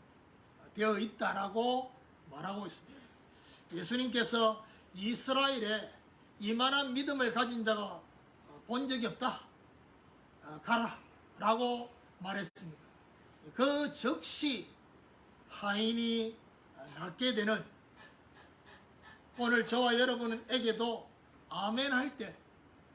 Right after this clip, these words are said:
하나님께서 즉시 저와 여러분 현장에, 어, 역사하실 그 역사를, 어, 믿음으로 바라보셔야 되겠습니다.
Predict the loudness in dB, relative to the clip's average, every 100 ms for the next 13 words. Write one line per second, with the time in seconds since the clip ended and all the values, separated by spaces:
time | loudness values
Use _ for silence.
0 | -10 0 2 2 0 -2 -4 -2 -2 -2
1 | -10 -20 -20 -4 0 2 2 0 -2 -6
2 | -14 -20 -20 -20 -8 2 4 4 2 -2
3 | -4 -2 2 2 2 -2 -4 -12 -20 -20
4 | -18 -18 -8 -4 -2 0 -2 -2 -8 -12
5 | -16 -20 -20 -20 -18 -4 -2 -2 0 2
6 | 2 2 0 -6 -14 -20 -20 -16 -16 -8
7 | -2 0 0 0 -2 -2 -2 -8 -6 -6
8 | -8 -10 -12 -16 -18 -20 -18